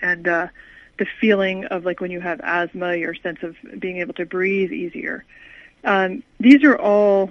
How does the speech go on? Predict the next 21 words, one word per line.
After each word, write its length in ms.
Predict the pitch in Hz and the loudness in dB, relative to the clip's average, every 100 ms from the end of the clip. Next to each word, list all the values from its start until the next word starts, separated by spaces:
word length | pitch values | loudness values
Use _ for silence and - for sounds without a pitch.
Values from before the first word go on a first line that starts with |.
| - | -6
in, 140 | 214 202 | -8 -4
in 180 | 208 185 | -2 -2
depression 560 | - 190 175 185 175 | -2 -2 -2 -4 -6
and 120 | 175 | -8
anxiety, 720 | 170 170 165 165 165 160 - 262 | -8 -4 -2 -2 -2 -6 -8 -12
obviously. 540 | 165 - - - - - - - - - - _ _ - | -12 -12 -12 -12 -12 -14 -20 -20 -20 -20 -20 _ _ -2
Um, 420 | 190 180 175 - _ | 0 -2 -6 -14 _
but 220 | 202 233 - | 0 4 6
I 140 | 226 | 4
don't 380 | 226 302 302 247 | 6 4 4 4
think 260 | 302 277 | 6 6
that, 180 | 220 208 - _ _ _ _ _ - - 202 | 6 2 -2 _ _ _ _ _ -20 -12 4
based 260 | 233 277 285 | 8 8 8
on 140 | 240 | 4
what 100 | 220 | 4
we 140 | 208 | 0
know 160 | 196 190 | 0 0
from 160 | 202 185 | -4 -8
the 100 | 175 | -4
scientific 440 | 190 185 185 175 | -4 -6 -8 -4
evidence, 340 | 185 180 175 | -4 -2 -4